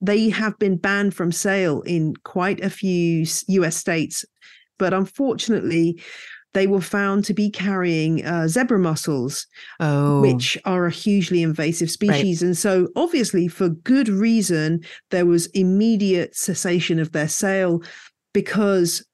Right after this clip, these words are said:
Speaker 1: that poses a huge risk t-, of an invasive species moving
Speaker 2: Yeah.
Speaker 1: into U S waterways, because unfortunately people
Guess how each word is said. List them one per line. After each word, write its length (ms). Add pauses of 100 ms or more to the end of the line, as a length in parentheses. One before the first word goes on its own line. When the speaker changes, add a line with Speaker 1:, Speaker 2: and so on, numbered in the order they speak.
(160)
Speaker 1:
that 360 (120)
poses 420
a 60
huge 500 (220)
risk 480
t-, 180
of 520
an 100
invasive 420
species 580
moving 360
Speaker 2:
Yeah. 120
Speaker 1:
into 220
U 160
S 160
waterways, 440
because 240
unfortunately 600
people 380